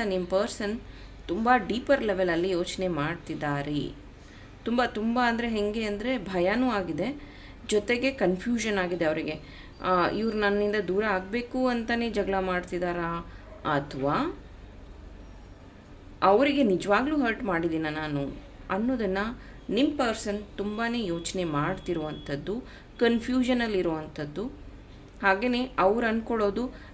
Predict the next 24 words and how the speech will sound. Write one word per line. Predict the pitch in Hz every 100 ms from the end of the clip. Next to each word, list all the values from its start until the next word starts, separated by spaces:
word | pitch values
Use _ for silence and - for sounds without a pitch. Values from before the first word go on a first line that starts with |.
| -
ನಾನು | 185 190 208
ಯಾವಾಗ | 180 190 233 240
ಯಾವಾಗ | 240 247
ಮೀಟ್ | 226 196 202 202
ಆಗ್ತೀನೋ | 180 - 185 170 202 - - - -
ಆವಾಗೆಲ್ಲ | 165 180 165 170 240
ನಾನು | 233 202 196
ಖುಷಿ | 202 - 254 190
ಕೊಡಬೇಕು, | 165 160 160 - 240 - -
ಸಂತೋಷದಿಂದ | 190 214 247 285 285 - 214 208
ಒಂದು | 202 190 185
ಟೈಮ್ನ | 151 170 180
ಸ್ಪೆಂಡ್ | 180 - 165 170 180
ಮಾಡಬೇಕು | 160 165 156 156 156
ಅಂತ. | 147 220 - - - -
But | 240 - - - -
ಹಾಗಾಗ್ತಾ | 233 226 160 165 - 254 226 180
ಇಲ್ಲ. | 165 160 147 147 - - - -
ನಾನು | 170 185 202 160
ಅಬ್ಸರ್ವ್ | - 214 220 185
ಮಾಡ್ದಂಗೆ | 160 165 170 165 156 180 285 - - - - - 247
ನಾವು | 320 302 214 165 156
ಯಾವಾಗ | 147 156 233 214
ಯಾವಾಗ | 196 185